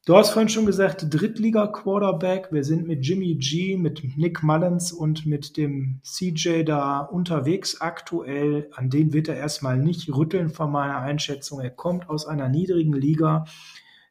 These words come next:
Division Three, was bedeutet, er ist ein unheimlicher Dump-Off in der Leistung und selbst da war er nicht der absolute herausragende Athlet.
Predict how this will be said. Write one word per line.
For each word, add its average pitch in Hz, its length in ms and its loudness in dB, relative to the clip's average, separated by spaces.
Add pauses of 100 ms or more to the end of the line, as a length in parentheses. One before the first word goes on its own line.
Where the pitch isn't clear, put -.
(160)
Division 151 480 6
Three, 175 640 2 (420)
was 143 260 0
bedeutet, 156 800 2 (260)
er 127 60 -4
ist 131 140 -2
ein 160 80 0
unheimlicher 160 420 2
Dump-Off 156 600 -2
in 151 80 -4
der 131 100 -2
Leistung 170 600 -2
und 147 100 -4
selbst 139 380 -4
da 135 240 0
war 143 120 2
er 131 200 0
nicht 160 240 0
der 123 120 -8
absolute 156 480 -4
herausragende 135 920 -2
Athlet. 131 640 0